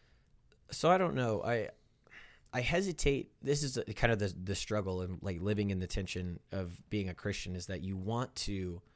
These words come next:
plan for the future, right? You want to do things that set you up for the future, that set you up for success. Um, and it's good, and that's very responsible,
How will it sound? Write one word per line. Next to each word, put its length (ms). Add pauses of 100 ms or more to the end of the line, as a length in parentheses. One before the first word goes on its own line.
(340)
plan 300
for 120
the 100
future, 460
right? 140
You 160
want 200
to 60
do 140
things 220
that 160
set 240
you 120
up 140
for 140
the 80
future, 320
that 120
set 180
you 100
up 80
for 120
success. 680 (1200)
Um, 360 (1300)
and 100
it's 140
good, 220
and 100
that's 140
very 180
responsible, 760